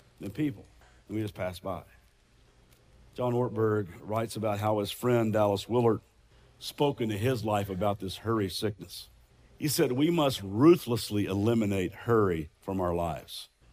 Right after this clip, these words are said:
Now, this doesn't mean that we'll never be busy. And Jesus often had a lot to do, but he never did it in a way that severed the life-giving connection between him and his Father. He never did it in a way that interfered with his ability to give love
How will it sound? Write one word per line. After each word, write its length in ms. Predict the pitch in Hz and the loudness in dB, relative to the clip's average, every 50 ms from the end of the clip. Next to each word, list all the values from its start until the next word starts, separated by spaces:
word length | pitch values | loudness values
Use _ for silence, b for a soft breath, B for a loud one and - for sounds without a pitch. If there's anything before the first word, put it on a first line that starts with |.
| - - - | -20 -12 -6
Now, 100 | 127 143 | -2 0
this 120 | 185 175 | 0 2
doesn't 320 | 190 180 156 139 127 123 | 2 0 0 0 2 2
mean 200 | 131 143 143 143 | 4 4 4 4
that 60 | 127 113 | 2 2
we'll 100 | 110 113 | 2 4
never 200 | 120 113 117 104 | 4 2 2 2
be 140 | 101 101 | 0 0
busy. 460 | 85 131 180 175 117 95 82 - - _ _ - _ _ - | 2 4 4 4 2 0 -2 -6 -12 _ _ -20 _ _ -12
And 140 | - 107 101 | -10 -8 -6
Jesus 400 | - 120 143 156 131 123 107 104 | -2 0 0 0 0 0 -2 0
often 300 | 110 110 110 - 107 101 | 0 0 0 0 -2 0
had 120 | 110 110 | 0 0
a 60 | 98 98 | 2 2
lot 240 | 101 101 104 101 | 4 4 2 2
to 80 | - 98 | 0 -2
do, 180 | 87 110 120 127 | -2 0 0 0
but 100 | 117 110 | 0 2
he 60 | 110 | 4
never 240 | 113 127 123 117 107 | 4 4 4 4 2
did 160 | 98 147 160 | 2 2 4
it 100 | 165 139 | 4 4
in 60 | 123 | 4
a 60 | 117 | 4
way 160 | 113 123 123 | 4 4 4
that 160 | 117 113 98 - | 2 0 -2 -2
severed 340 | - - 151 147 139 135 | 2 4 4 4 4 2
the 80 | - 110 | 0 0
life-giving 600 | 107 113 120 131 135 139 - - 131 110 117 104 | 2 4 6 4 4 4 2 0 -2 0 0 -2
connection 680 | - 113 104 110 131 160 180 - - - 113 110 110 107 b b b b | -2 -2 0 2 2 2 0 -2 -4 -4 -2 -2 -2 -4 b b b b
between 320 | b 98 107 139 139 127 | b -6 -2 -2 0 2
him 160 | 120 127 127 127 | 2 2 2 2
and 80 | 123 | 2
his 120 | 120 - - | 0 0 -2
Father. 460 | - - 80 78 - 90 90 - - - - - - _ b b b | -2 -2 0 0 -2 -2 -4 -8 -10 -18 -20 -20 -20 _ b b b
He 140 | 175 185 170 | -2 0 2
never 320 | 165 175 185 196 185 175 | 4 4 4 4 4 2
did 180 | 147 143 165 165 | 2 4 4 4
it 100 | 165 156 | 4 4
in 60 | 147 | 4
a 80 | 139 | 4
way 180 | 127 139 139 143 | 6 6 6 6
that 140 | 139 143 139 - | 6 4 2 0
interfered 560 | 139 139 131 120 104 - - 165 170 175 160 | 2 2 2 2 2 2 4 4 6 6 6
with 100 | 139 131 | 4 2
his 160 | 123 123 101 | 0 0 0
ability 520 | 117 113 98 127 143 147 147 135 127 127 117 | 0 0 2 4 4 4 6 6 4 4 2
to 120 | - 117 | 0 -2
give 260 | 101 120 127 120 107 | 0 2 4 4 4
love 720 | 101 101 107 117 135 156 147 120 110 107 110 110 113 123 | 2 2 4 4 6 6 6 6 6 4 2 0 -4 -6